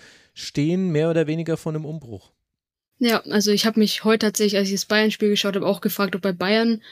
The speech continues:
Speaker 2: ob da auch noch ein paar Abgänge jetzt verkündet werden, was ja doch auffällig ist, dass der Kader Stand jetzt schon so zusammenbleibt. Ich muss sagen, also vor allem bei Frankfurt, ähm,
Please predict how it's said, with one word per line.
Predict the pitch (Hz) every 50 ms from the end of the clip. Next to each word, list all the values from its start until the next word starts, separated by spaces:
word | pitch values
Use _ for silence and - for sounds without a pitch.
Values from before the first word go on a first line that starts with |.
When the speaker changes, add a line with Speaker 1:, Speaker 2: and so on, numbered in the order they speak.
| -
Speaker 2:
ob | - - -
da | 202 170
auch | 202 214
noch | 214
ein | 202 190
paar | 208 -
Abgänge | 202 208 - - 214 202 202
jetzt | 196 190 -
verkündet | - 190 - - 226 240 254 254 240
werden, | 240 247 247 254 254 254 262 254 - - - - - - - -
was | - 208 202
ja | 208
doch | 196 208 -
auffällig | - 196 208 214 - 226 214 214 208
ist, | 208 208 - -
dass | 202 170
der | - 202 190
Kader | - 208 196 202 202 196 185 185 175 185 - _ _ _ _ _ - 196 - _ _ _ _ -
Stand | - - - 190 190 185 196
jetzt | 202 190 -
schon | - - - 208 208 214 208 202 202 190 -
so | - 185 202 202
zusammenbleibt. | 180 - 196 190 190 190 208 233 240 233 240 240 247 254 254 _ - - - - - - - - - - - _
Ich | - 226
muss | 226 214 -
sagen, | - 214 214 220 220 226 220 220 202 - - _
also | - 202 196 196 208 202 202 202 190
vor | 175 - - 175
allem | 196 208 196
bei | 202 196
Frankfurt, | - - - 185 190 202 233 233 - - - 233 233 226 226 208 - - -
ähm, | 190 196 196 190 196 190 196 190 185 175 - _